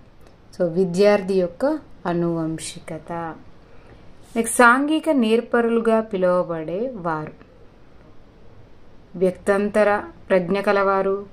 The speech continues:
ప్రకృతి సంబంధ ప్రజ్ఞ కలవారు, శారీరక స్పర్శాత్మక ప్రజ్ఞ కలవారు, వ్యక్తంతర్గత ప్రజ్ఞ కలవారు. So, సాంఘిక నేర్పరులు వ్యక్త్యంతర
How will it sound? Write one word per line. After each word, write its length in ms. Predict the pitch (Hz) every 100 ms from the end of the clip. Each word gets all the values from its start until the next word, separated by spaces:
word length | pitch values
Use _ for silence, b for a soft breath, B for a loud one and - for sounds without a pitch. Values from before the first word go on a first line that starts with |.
| -
ప్రకృతి 480 | - 165 - 185 190
సంబంధ 420 | 190 190 190 190
ప్రజ్ఞ 360 | 196 196 175 185
కలవారు, 580 | 185 185 185 180 185 190
శారీరక 600 | 185 170 165 175 190 190
స్పర్శాత్మక 960 | 190 - 185 175 - 190 185 196 190
ప్రజ్ఞ 280 | 190 175 180
కలవారు, 540 | 185 180 180 185 180 190 B B B B B - -
వ్యక్తంతర్గత 1000 | 214 208 - 196 196 208 214 196 220 226
ప్రజ్ఞ 300 | 190 151 190
కలవారు. 500 | 214 226 160 160 - - - - - - - - -
So, 140 | 180 170
సాంఘిక 520 | 170 190 185 202 202
నేర్పరులు 640 | 202 190 175 180 196 277 202
వ్యక్త్యంతర 1000 | 170 202 - - 202 185 170 185 247